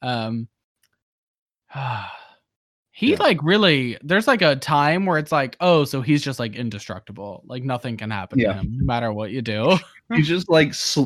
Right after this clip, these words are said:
Speaker 2: like, methodically just destroying all the other henchmen, and there's not a lot else they could do other than, like, fire rockets at him to, like, s-,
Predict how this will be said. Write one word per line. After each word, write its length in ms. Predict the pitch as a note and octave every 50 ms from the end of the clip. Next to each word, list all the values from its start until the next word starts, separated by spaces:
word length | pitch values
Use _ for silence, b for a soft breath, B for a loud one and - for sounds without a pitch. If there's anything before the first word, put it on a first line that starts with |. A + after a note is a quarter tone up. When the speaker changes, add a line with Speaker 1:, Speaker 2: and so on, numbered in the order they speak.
| - -
Speaker 2:
like, 460 | C3+ B2+ C3+ C3 B2 A#2 G#2+ - -
methodically 1200 | C3 B2+ B2+ B2+ - - A#2+ A2 A#2 A2+ A#2 A#2 - - B2 A#2 A#2 A#2 A2+ A2+ A2+ A2 A2 - -
just 280 | A#2 A2 A2 - - -
destroying 800 | A#2 A#2 - - - - - G#2+ G#2 G#2+ G#2+ G#2 G#2+ G#2+ G#2+ G#2
all 180 | F#2 G#2 G#2
the 120 | G#2 G#2+ G#2+
other 180 | G#2+ G#2+ G#2
henchmen, 640 | G#2+ A2+ G#2+ G#2+ G#2+ - - G#2+ G#2 G2+ G2+ G#2 B B B B B _ _ -
and 380 | A2 A2 G#2+ G#2+ G#2 G#2+ G2+ G2
there's 240 | A2+ A#2 A2+ A2
not 300 | A#2+ A#2 A2+ G#2+ G#2 G#2
a 40 | A2
lot 200 | G#2+ G#2+ G#2 G#2
else 180 | G#2 G#2+ A2 -
they 100 | A#2 A2
could 140 | - A#2 A#2
do 380 | A2+ A2+ A2+ A2+ A2+ A#2 - -
other 180 | - A#2 A#2 A#2 A#2
than, 140 | A#2+ A#2+ A#2+
like, 220 | A#2 A2+ G2 -
fire 540 | - - - A#2 A2 A#2 A#2 A#2+ A#2+ A#2+ A#2+
rockets 600 | A#2+ A#2+ G#2+ A2 G#2 G#2+ G#2+ - B2 A#2+ - -
at 140 | A#2+ A2 A2+
him 320 | A#2 A2+ A2+ A#2 A#2+ - - -
to, 80 | - A2+
like, 220 | A2 G#2+ G#2+ G2+
s-, 340 | - - - - - -